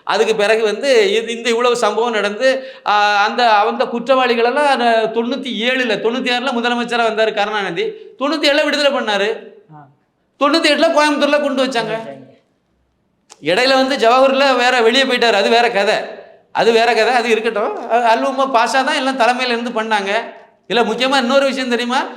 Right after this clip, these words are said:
Speaker 1: அது பிடிபட்டது கோயம்புத்தூர்ல உள்ள ஒரு அஞ்சு தொடர் குண்டு வெடிப்பு நடந்ததுல அந்த இது மட்டும்தான் வெளியே வந்தது. தமிழ்நாடு முழுக்க தகர்க்கிறதுக்கு நிறைய ஏற்பாடு பண்ணியிருக்காங்க, அது வந்து ஃபெயிலியர் ஆகி போச்சு.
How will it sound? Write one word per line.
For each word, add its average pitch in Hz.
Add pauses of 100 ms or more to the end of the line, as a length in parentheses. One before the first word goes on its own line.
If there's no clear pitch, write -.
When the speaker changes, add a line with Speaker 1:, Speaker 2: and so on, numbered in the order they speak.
(260)
Speaker 1:
அது 180
பிடிபட்டது 277
கோயம்புத்தூர்ல 254
உள்ள 247
ஒரு 247
அஞ்சு 220
தொடர் 233
குண்டு 240
வெடிப்பு 247
நடந்ததுல 226
அந்த 208
இது 240
மட்டும்தான் 226
வெளியே 226
வந்தது. 226 (460)
தமிழ்நாடு 262
முழுக்க 277
தகர்க்கிறதுக்கு 262
நிறைய 240
ஏற்பாடு 247
பண்ணியிருக்காங்க, 226
அது 170
வந்து 214
ஃபெயிலியர் 247
ஆகி 208
போச்சு. 131